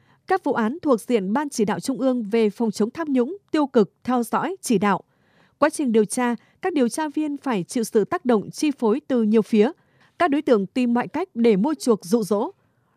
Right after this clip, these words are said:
Đứng trước sự tác động, cám dỗ, lãnh đạo cục, lãnh đạo phòng và các điều tra viên Cục An ninh điều tra đã thực hiện nghiêm túc chỉ đạo của lãnh đạo Đảng, Nhà nước, lãnh đạo Bộ Công an, kiên quyết đấu tranh, điều tra làm rõ vụ án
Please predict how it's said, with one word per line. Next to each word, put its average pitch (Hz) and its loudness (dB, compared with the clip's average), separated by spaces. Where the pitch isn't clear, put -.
Đứng 226 6
trước 359 -4
sự 214 0
tác 330 -6
động, 233 0
cám 233 -4
dỗ, 233 -2
lãnh 240 -2
đạo 285 -2
cục, - 2
lãnh 240 -4
đạo 294 -2
phòng 208 -2
và 226 0
các 339 -8
điều 226 4
tra 302 -4
viên 277 -4
Cục 214 2
An 262 -4
ninh 262 -2
điều 202 0
tra 240 -2
đã 247 0
thực - -6
hiện 202 2
nghiêm 277 -2
túc 359 -4
chỉ 233 -2
đạo 196 -2
của 214 0
lãnh 208 -4
đạo 269 -2
Đảng, 208 -2
Nhà 208 0
nước, 247 2
lãnh 262 -2
đạo 254 -2
Bộ 208 4
Công 247 -2
an, 233 -2
kiên 240 2
quyết 359 -4
đấu 214 2
tranh, 277 -6
điều 226 6
tra 311 -6
làm 254 -4
rõ 240 -4
vụ 285 -4
án 214 -2